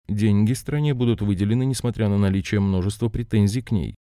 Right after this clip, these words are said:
Среди них несоответствие критериям эффективности и наличие неоплаченных долгов по внешним выплатам – трех миллиардов долларов, невозвращенных России.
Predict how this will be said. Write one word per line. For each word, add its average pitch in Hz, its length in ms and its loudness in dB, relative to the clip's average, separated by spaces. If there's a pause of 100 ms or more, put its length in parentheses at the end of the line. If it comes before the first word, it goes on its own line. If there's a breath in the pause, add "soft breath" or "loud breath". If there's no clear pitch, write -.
Среди 90 340 -2
них 82 320 -4
несоответствие 110 720 -2
критериям 90 520 -2
эффективности 85 720 -6
и 143 100 0
наличие 156 460 -2
неоплаченных 110 720 0
долгов 87 460 -2
по 120 140 -2
внешним 107 460 0
выплатам – 82 640 -4 (160)
трех 101 400 0
миллиардов 101 720 2
долларов, 87 560 -4
невозвращенных 104 920 0
России. 123 520 -6